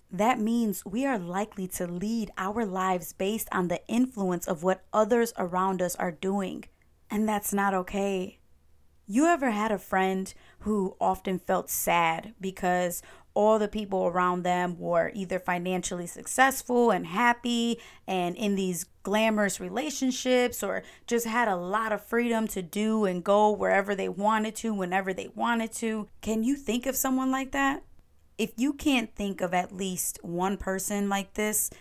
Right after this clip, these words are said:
then just make sure that you are not that type of friend. Sometimes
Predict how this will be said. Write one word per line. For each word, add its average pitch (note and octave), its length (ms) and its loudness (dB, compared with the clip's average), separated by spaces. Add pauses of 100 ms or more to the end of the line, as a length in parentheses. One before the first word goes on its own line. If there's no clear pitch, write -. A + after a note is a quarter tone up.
(180)
then G#3 240 0
just B3+ 340 2
make G3+ 300 0
sure G3+ 440 0
that F3 400 -4
you G3 440 -4 (120)
are F3+ 160 -2
not E3+ 680 -2 (120)
that F3+ 280 -2
type F3 360 -4 (120)
of F3 120 -4
friend. - 440 -4 (180)
Sometimes C4 800 0